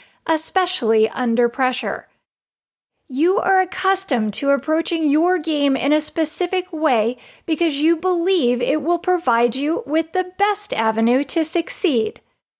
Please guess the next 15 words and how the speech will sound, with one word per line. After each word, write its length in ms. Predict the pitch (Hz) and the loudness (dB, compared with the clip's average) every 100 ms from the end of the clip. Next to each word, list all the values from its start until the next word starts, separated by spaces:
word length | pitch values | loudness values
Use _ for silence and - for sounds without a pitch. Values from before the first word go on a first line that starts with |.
| _ _ _ _ _ - | _ _ _ _ _ -4
No 200 | 247 294 | 0 2
one 320 | 359 403 392 | 2 -2 -2
knowingly 680 | 359 427 349 233 220 220 226 - | -2 0 0 0 0 2 2 0
and 320 | 240 285 311 | 0 0 2
repeatedly 840 | 320 339 - 403 339 240 247 233 | 0 -2 -4 -4 -2 0 2 2
engages 680 | 269 269 269 311 330 359 320 | 0 0 0 0 0 -2 0
in 240 | - 349 | -2 0
behavior 580 | 359 320 302 269 220 233 | 0 0 0 0 2 2
that 220 | 233 - | 2 0
causes 520 | - - 339 339 349 - | -2 -2 0 0 -4 0
them 240 | 320 311 | 2 2
to 140 | 330 320 | 0 -4
sabotage 840 | - 339 339 339 - 214 240 226 | -2 -2 0 0 0 0 0 2
their 180 | 247 247 | 0 2
game 340 | 233 220 | 0 0